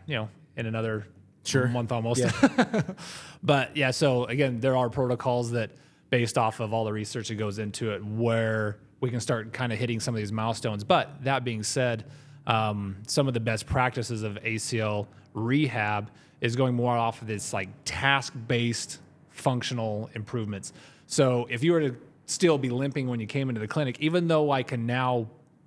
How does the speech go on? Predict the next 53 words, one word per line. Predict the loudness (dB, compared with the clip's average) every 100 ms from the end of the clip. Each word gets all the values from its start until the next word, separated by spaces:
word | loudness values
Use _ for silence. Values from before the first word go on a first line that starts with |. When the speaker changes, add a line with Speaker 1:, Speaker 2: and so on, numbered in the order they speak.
| _
Speaker 1:
time-wise | -4 0 2 2 0 0 -2 -4
progress | -2 2 2 2
you | -2
to | -2
a |
certain | -2 -4
point, | -2 -2 0
I | 0
may | 0 0
still | 0 0
hold | 0 -2 -2
you |
back | 0 0 0
until | -4 -2 -2
we |
get | -2 -4
good | -4 0
walking | 0 0 -4
mechanics. | -6 -8 -8 -10 -14 -8
Speaker 2:
Okay. | -4 -2 -2
Speaker 1:
Because | 2 2
that | 2 2
tells | 0
me | 2
there's | 2 2
still | 2 2
a |
deficit | 2 0 -2 -6 -4
somewhere. | -2 0 2 2 2 -2 -12 -8
We | -2
need | 0
to | 0
address | 0 0 0 0
that | -2
deficit, | -2 -2 -4 -6 -6
clear | 0 2 4
that | 2 0
up, | 0 -2 -4
and | -4
then | 0
once | 0 0 0
we |
have | 0 0
good | -2
walking | 0 0 -2
mechanics, | -2 -2 -4 -6
okay, | -6
now | -4 0 0 0
we're | -2
clear | -2 0 0
to | 0
start | -2 -2 0
doing | -2 -2 -2